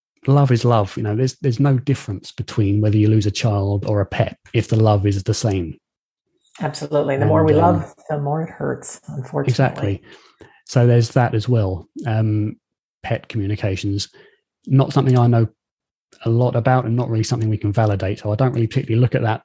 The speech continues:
Speaker 1: that much on For Seeking Eye, but more as a personal thing. I, I look at that quite a bit. And I'm sure I've missed some phenomena that I've looked at, um, and spoken about.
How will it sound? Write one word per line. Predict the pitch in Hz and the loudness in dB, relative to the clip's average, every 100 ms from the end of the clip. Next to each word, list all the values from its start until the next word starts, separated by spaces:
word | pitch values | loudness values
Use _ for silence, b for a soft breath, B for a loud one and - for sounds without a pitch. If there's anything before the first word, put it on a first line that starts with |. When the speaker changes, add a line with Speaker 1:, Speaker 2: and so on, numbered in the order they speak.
| _ _ | _ _
Speaker 1:
that | 135 - - | -2 -2 -2
much | 151 160 - - - - _ - | 0 0 -4 -12 -12 -18 _ 0
on | 127 127 | 4 4
For | - | 4
Seeking | 127 143 117 120 113 | 2 2 2 2 2
Eye, | 104 | 2
but | 107 131 | 0 0
more | 123 110 | 0 2
as | 107 | 0
a | 95 | 0
personal | 170 123 - 85 | 0 0 -2 -10
thing. | - 92 | -10 -8
I, | 92 | -4
I | 101 | -2
look | 98 95 | -2 -2
at | 101 | -4
that | 98 - | -4 -4
quite | 104 98 | -6 -2
a | |
bit. | 101 101 _ b b _ _ b b _ - - | -2 -4 _ b b _ _ b b _ -6 2
And | 120 | 2
I'm | |
sure | 117 147 113 | 4 4 4
I've | 113 | 2
missed | 120 - | 2 0
some | 107 | -4
phenomena | 101 110 107 107 | -4 -2 0 0
that | 104 | -2
I've | 104 101 | -2 -4
looked | 101 - | -6 -4
at, | 107 - b b b b _ _ | -6 -6 b b b b _ _
um, | 95 92 98 | -6 -2 -2
and | 95 | -4
spoken | - 98 98 101 | -2 -2 0 -2
about. | 98 98 - | 0 -2 -6